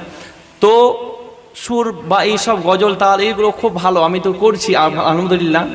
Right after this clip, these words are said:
প্রোগ্রামও যথেষ্ট ধা-, একবারে ঢালা চলছে, বুঝতে পারলেন, ধামাকা। কিন্তু আমি দেখছি মানুষ এইগুলো শিখবে কবে গো? অজু করা কিভাবে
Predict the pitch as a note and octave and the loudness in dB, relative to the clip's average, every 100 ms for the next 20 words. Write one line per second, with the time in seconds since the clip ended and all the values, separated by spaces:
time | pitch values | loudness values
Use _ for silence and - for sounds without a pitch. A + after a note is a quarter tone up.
0 | - - - - G3+ F#3+ G#3 G#3+ G#3 F3+ | -10 -14 -18 2 2 4 2 2 4 4
1 | F3+ F#3+ G#3 E3+ D3+ G#3 D#3 E3 G3+ G#3+ | 4 2 2 0 0 -2 -2 0 2 0
2 | G#3 D#3 G3 A3+ G#3+ G3+ E3+ E3 D3+ D3 | -2 0 2 2 2 -2 0 -2 -2 0
3 | C#3 C3 C3+ - D#3 F3 D3+ C3+ - - | 0 0 -6 -4 0 0 2 -2 -2 -16
4 | - - - G3+ F#3+ F#3 F3+ F#3 F3 F#3 | -18 -20 -4 -4 0 0 0 -2 -2 -4
5 | F#3 D3+ C#3+ F3 F#3+ - - A3 A#3 A#3+ | -4 -2 0 0 0 -4 -2 -2 0 2
6 | A#3+ - F#3+ F3+ F3+ D#3 D3 B2 - - | 0 0 0 -2 0 0 0 -2 -6 -18
7 | - - - - - - - - - - | -20 -20 -20 -20 -20 -20 -20 -20 -20 -20
8 | - - C#3+ D#3+ D#3 E3 E3 D3+ - - | -8 0 0 0 0 2 2 0 -4 -12
9 | - - G3+ D#3 D#3+ D#3 | -18 -8 -4 -2 0 0